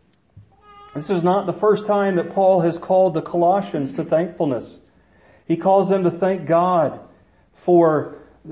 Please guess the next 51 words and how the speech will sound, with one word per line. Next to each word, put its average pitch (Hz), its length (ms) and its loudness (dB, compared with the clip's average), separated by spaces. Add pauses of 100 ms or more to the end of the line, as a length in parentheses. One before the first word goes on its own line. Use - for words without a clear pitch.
(140)
for 165 200 0
the 151 160 2
other 180 320 2
members 170 560 2
of 156 180 -2
their 151 140 0
body. 143 420 0
He 156 140 -2
calls 180 380 0
them 180 180 2
to 170 80 2
be 170 100 0
grateful 165 640 0
for 165 180 -4
what 151 260 -2
Jesus 175 480 -2
has 151 200 -4
done 156 260 0
for 175 140 -6
them. 120 380 -4 (760)
We 202 240 -2
are 240 100 2
to 214 140 -2
be 196 120 0
thankful 170 580 -2
for, - 360 -6 (100)
to 170 120 -4
God 165 460 2
for 170 160 -4
our 165 260 2
salvation. 160 920 -2 (680)
That 202 140 -8
should 202 160 -4
be 214 120 -2
the 185 80 2
first - 420 -6
thing 196 220 -2
we 165 120 0
thank 165 360 -6
God 156 320 -2
for 143 260 0
every 175 300 -4
moment 160 440 -4
we 139 160 -8
think, 139 320 -10
"What 175 180 -8
could 185 100 -10
I 175 100 -6
thank 175 300 -10
God 160 340 -8
for?" 101 300 -10